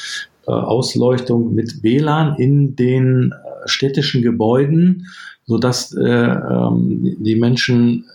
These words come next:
quasi mit, äh, mobilen Geräten arbeiten können. Wir haben die Anzahl von mobilen Geräten, äh, deutlich gesteigert, also Laptops und, ähm, äh, Tablets.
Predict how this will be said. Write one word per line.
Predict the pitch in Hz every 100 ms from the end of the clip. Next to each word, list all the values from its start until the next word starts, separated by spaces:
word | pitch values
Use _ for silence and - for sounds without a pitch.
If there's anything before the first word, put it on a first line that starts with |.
| -
quasi | - 113 113 110 110 - -
mit, | 117 117 - -
äh, | 110 110 101 - 123 120
mobilen | 117 107 120 139
Geräten | 117 107 131 147 147
arbeiten | 135 147 156 143
können. | 147 127
Wir | 113
haben | 123 120
die | 113 -
Anzahl | 135 - 127 123
von | 123 113 117 120
mobilen | 117 110 120 127 120
Geräten, | 113 104 127 147 160 160 - - - - -
äh, | -
deutlich | 117 127 151 139 -
gesteigert, | - - 120 127 160 165 175 -
also | 104 107
Laptops | 107 - 120 117 - - - -
und, | 113 107 107 - 110
ähm, | 104 104 101 101 101 - - - _ _ _ _ _ - -
äh, | 95 92 90
Tablets. | 107 117 139 160 - -